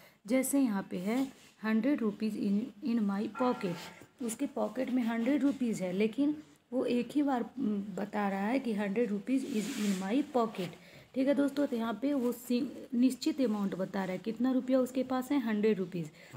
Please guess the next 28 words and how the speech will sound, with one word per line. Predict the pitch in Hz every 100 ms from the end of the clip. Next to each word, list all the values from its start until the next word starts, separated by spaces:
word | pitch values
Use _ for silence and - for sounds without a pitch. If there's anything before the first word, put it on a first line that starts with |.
| -
तो | 247
जब | 233 247
निश्चित | 233 226 - 302
अमाउंट | 247 208 202 196 -
दिखा | 202 180 208
है, | 247
तो | 269 214
हम | 190
लोग | 190 226 269
सिंगुलर | 220 202 196 202
वर्ब | 185 175 170
का | 226
यूज़ | 302 214 202 -
करेंगे। | 190 175 170 170 170 - - - -
ठीक | - 254
है | 269
दोस्तों, | 269 262 294
अब | 277
सेकेंड | - 220 208 254 269
एग्जांपल | 214 202 180 175 185
है, | 185 226 285 - - _ _
"टेन | 262 302 302
miles | 214 180 185 247 -
is | 233 208 -
a | 220 254
long | 240 214 262 262
distance | 202 - - 202 254 -
to | 226